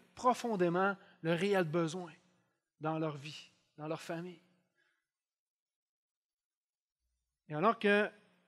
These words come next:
les disciples disent, « Renvoie-les », Jésus va dire, « Donnez-leur vous-même à manger. » Et j'aimerais dire que la générosité n'a pas de jugement. Si on, on, on a apporté un jugement quelconque,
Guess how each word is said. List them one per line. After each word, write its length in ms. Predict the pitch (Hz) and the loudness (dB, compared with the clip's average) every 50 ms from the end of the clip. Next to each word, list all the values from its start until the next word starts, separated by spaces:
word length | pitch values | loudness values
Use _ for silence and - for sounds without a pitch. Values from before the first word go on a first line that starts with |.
| _ _ _ _ _ _ _ _ _ _ - _ _ | _ _ _ _ _ _ _ _ _ _ -20 _ _
les 140 | 156 156 151 | -6 -6 -4
disciples 240 | 139 - 214 202 | -4 -2 -4 -4
disent, « 240 | 151 139 165 185 160 202 | -4 -4 -4 -4 -2 -2
Renvoie-les », 640 | 269 277 277 233 214 247 254 254 254 254 247 233 208 - _ _ _ _ _ _ _ _ _ _ _ _ _ _ _ _ _ _ _ | 0 0 0 -2 -2 0 0 2 2 2 0 0 -4 -10 _ _ _ _ _ _ _ _ _ _ _ _ _ _ _ _ _ _ _
Jésus 200 | - 156 151 202 | -8 -6 -4 0
va 120 | 185 170 160 | 2 2 2
dire, « 160 | 151 175 170 | 4 2 2
Donnez-leur 720 | 151 180 233 226 214 214 202 202 208 208 202 202 190 180 175 _ _ _ | 6 6 4 6 6 4 4 4 4 2 0 -2 -4 -8 -14 _ _ _
vous-même 420 | - 170 175 160 160 165 165 165 156 - _ _ _ _ _ _ _ _ _ _ _ | -10 -6 -4 -2 -2 -2 -2 -4 -8 -12 _ _ _ _ _ _ _ _ _ _ _
à 100 | - 160 | -6 -4
manger. » 460 | 151 151 143 143 143 135 139 151 - _ _ _ _ _ _ _ _ _ _ _ _ _ | -4 -4 -8 -8 -10 -12 -14 -16 -20 _ _ _ _ _ _ _ _ _ _ _ _ _
Et 60 | 151 143 | -10 -4
j'aimerais 400 | 143 196 202 208 214 240 240 202 | -2 0 0 4 4 4 4 4
dire 280 | 175 220 233 233 - | 2 -2 -4 -4 -4
que 80 | - 190 | -2 0
la 200 | 170 175 165 160 | 2 2 2 2
générosité 640 | 156 214 214 214 202 208 202 175 - - - 233 214 | 0 -2 -2 -2 -2 -2 -4 -4 -6 -6 -6 -6 -4
n'a 120 | 180 151 | -4 -6
pas 140 | - - 170 | -6 -6 -8
de 60 | 147 | -8
jugement. 400 | 131 139 151 143 117 139 139 - - _ _ _ _ _ _ _ _ _ _ _ _ _ _ _ _ _ _ _ _ _ _ _ _ _ _ _ _ _ | -6 -8 -8 -10 -10 -12 -14 -16 -18 _ _ _ _ _ _ _ _ _ _ _ _ _ _ _ _ _ _ _ _ _ _ _ _ _ _ _ _ _
Si 240 | _ - - - 240 | _ -12 -8 -6 -6
on, 340 | 220 185 165 170 - 170 165 | -2 -2 -2 -2 -2 -2 -4
on, 80 | 165 - _ | -4 -4 _
on 460 | - 170 160 160 156 156 165 170 160 | -6 -4 -2 -2 -2 -4 -4 -4 0
a 80 | 196 208 | 2 2
apporté 420 | 185 165 - 214 202 - - 226 - 185 | 2 2 0 -2 -2 0 -6 -6 -4 -2
un 100 | 170 170 | -2 -2
jugement 380 | 160 175 190 165 185 196 196 | -2 -2 -4 -2 0 0 0
quelconque, 480 | - - 165 143 - 180 175 175 180 | 0 0 -2 -2 -2 -4 -6 -6 -6